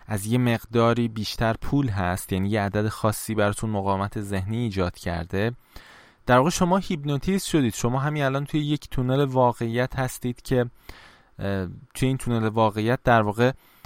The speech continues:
فقط اون مقدار مبلغ مجازه و در نتیجه هرگز هم توی زندگیتون رویدادی رخ نخواهد داد که مبلغی بیش از اون مبلغ وارد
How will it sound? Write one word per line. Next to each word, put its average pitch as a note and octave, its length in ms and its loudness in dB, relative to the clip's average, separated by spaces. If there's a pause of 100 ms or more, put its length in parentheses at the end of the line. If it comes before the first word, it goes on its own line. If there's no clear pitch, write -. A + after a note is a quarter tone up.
(120)
فقط C3+ 480 -2
اون D#3+ 180 0
مقدار C3 560 2
مبلغ A#2 520 0
مجازه B2+ 540 2
و G#2 120 2
در A#2+ 140 2
نتیجه B2 280 -2
هرگز A#2 400 0
هم C3 140 -2
توی - 140 -2
زندگیتون A#2 540 -4 (420)
رویدادی B2 460 6
رخ D3 240 2
نخواهد D#3+ 400 4
داد A2+ 260 0
که G#2+ 140 -4
مبلغی A2+ 560 0
بیش D#3+ 300 -2
از D#3+ 180 2
اون D3 100 0
مبلغ A2+ 500 0
وارد A2 480 0